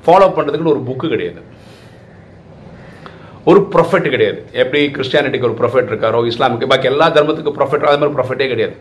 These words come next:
அப்படின்னா என்ன? மக்கள் சந்தோஷமா வாழ்ந்துட்டாங்க ரெண்டாயிரத்தி ஐநூறு வருஷம். அதனால தான் அந்த சொர்க்கம்னு சொல்றோம். துவாபரிகம் வரும்போது தான் இந்த இசங்கள் வருது. இப்ப இஸ்லாம் பாத்தீங்கன்னா, அதுக்கு ஒரு புக் இருக்கு, அதுக்கு ஒரு ப்ரொஃபெட் இருக்காரு,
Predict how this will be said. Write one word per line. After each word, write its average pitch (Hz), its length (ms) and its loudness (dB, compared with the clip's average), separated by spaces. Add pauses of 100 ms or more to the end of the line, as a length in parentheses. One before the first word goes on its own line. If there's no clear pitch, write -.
(260)
அப்படின்னா 165 200 4
என்ன? 123 460 0 (600)
மக்கள் 127 560 -4 (400)
சந்தோஷமா 151 640 2
வாழ்ந்துட்டாங்க 160 440 2
ரெண்டாயிரத்தி 147 380 4
ஐநூறு 143 100 0
வருஷம். 139 320 -4
அதனால 139 360 -2
தான் - 20 -2
அந்த 135 120 -4
சொர்க்கம்னு 113 520 -6
சொல்றோம். - 420 -14 (920)
துவாபரிகம் 190 600 6
வரும்போது 135 500 2
தான் 175 160 -2
இந்த 143 60 0
இசங்கள் 151 400 2
வருது. 98 200 -6
இப்ப - 260 -10
இஸ்லாம் 160 400 0
பாத்தீங்கன்னா, 131 460 0 (140)
அதுக்கு 110 280 -8
ஒரு 104 240 -8
புக் 135 140 -6
இருக்கு, 139 400 -6
அதுக்கு 101 240 -4
ஒரு 87 160 -6
ப்ரொஃபெட் - 300 0
இருக்காரு, - 380 -4